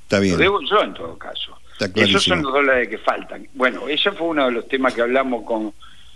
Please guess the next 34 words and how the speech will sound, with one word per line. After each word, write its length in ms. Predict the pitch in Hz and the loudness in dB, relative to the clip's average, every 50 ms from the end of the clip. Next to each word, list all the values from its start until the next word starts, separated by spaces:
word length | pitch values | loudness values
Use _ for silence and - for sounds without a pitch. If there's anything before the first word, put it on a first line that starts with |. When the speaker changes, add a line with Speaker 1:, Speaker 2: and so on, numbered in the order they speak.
| - - - - | -18 -18 -18 -14
Speaker 2:
con 760 | - - 110 104 104 107 104 101 101 101 101 98 98 101 - - | -2 0 0 0 0 -2 -2 -4 -4 -4 -4 -4 -4 -6 -6 -6
el 640 | - 127 113 101 101 101 98 98 98 98 95 95 95 95 | -2 2 2 4 4 4 4 2 2 2 0 -2 -2 -2
ministro, 760 | 101 107 123 143 156 160 156 143 - - - 123 120 - | 2 2 4 4 6 4 4 2 0 0 0 0 0 0
cómo 360 | - 135 139 139 139 135 131 135 | 0 0 0 2 2 4 6 6
era 320 | 135 135 131 131 123 135 | 6 6 4 4 4 4
esto, 400 | 147 151 139 - - 139 120 - | 2 0 -2 -4 -8 -8 -8 -2
cómo, 320 | - 147 143 147 143 131 | -2 -2 -2 -2 -8 -8
cuándo 320 | - - 143 147 156 139 135 - - - - 196 - | 0 0 0 0 2 -2 -6 -6 -6 -10 -14 -8 -6
él 140 | 131 127 127 | -6 -4 -2
veía 320 | 123 127 127 131 135 127 | -2 -2 -2 0 -2 -2
que 260 | 123 - 120 113 107 - - - - - - - | -4 -4 -8 -8 -8 -8 -10 -18 -20 -18 -8 -6
esto 260 | 139 127 127 - 143 | -6 -6 -2 -4 -2
se 140 | 135 - - | -2 -2 0
iba 140 | 135 131 123 | 2 2 2
a 20 | |
destrabar, 580 | 123 127 127 - - 147 151 151 165 180 190 196 185 | 2 0 -2 -2 0 0 2 4 4 4 4 2 -2
y 60 | 147 | -8
entonces 600 | 120 113 104 135 135 131 120 - 127 120 113 110 - - - - - - | -8 -8 -8 -10 -10 -8 -10 -10 -10 -10 -10 -12 -14 -18 -20 -20 -20 -12
fue 120 | - 139 | -10 -10
muy 200 | 139 139 139 135 | -8 -6 -4 -4
sincero 420 | 127 131 143 139 - 185 190 175 151 | -4 -4 -4 -4 -2 -2 0 0 0
y 40 | 147 | -2
dijo: 200 | 135 - - 120 | -4 -4 -8 -8
"Mire, 280 | 117 113 113 104 98 | -6 -6 -6 -6 -6
cuando 240 | 95 - 113 107 113 | -4 -4 -4 -4 -4
yo 180 | 113 - 156 170 | -2 2 2 4
hablo 160 | 165 160 151 | 4 4 4
en, 240 | 139 127 117 113 120 | 2 2 -2 -6 -8
en 160 | 127 120 107 | -6 -4 -2
los 140 | 110 113 104 | 0 -2 -2
distintos 400 | 101 - - 123 117 107 117 - | -4 -8 -10 -10 -6 -6 -6 -4
países 400 | - 120 120 123 127 - - 143 | -2 -2 -2 -2 -2 -2 -2 -2
del 120 | 151 156 | -2 -2
mundo, 580 | 165 175 190 214 226 202 156 131 110 95 - | -2 -4 -2 -2 -2 0 2 2 2 0 -4